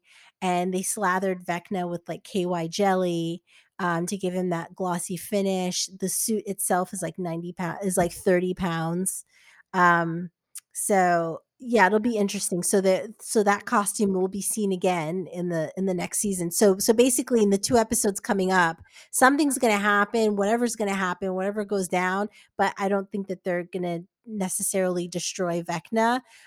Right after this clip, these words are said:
um, and, yeah, maybe one of, one of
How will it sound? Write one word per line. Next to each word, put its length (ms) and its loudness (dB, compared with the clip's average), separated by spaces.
um, 520 2
and, 280 2
yeah, 260 4
maybe 400 0
one 360 0
of, 300 0
one 240 -2
of 180 -2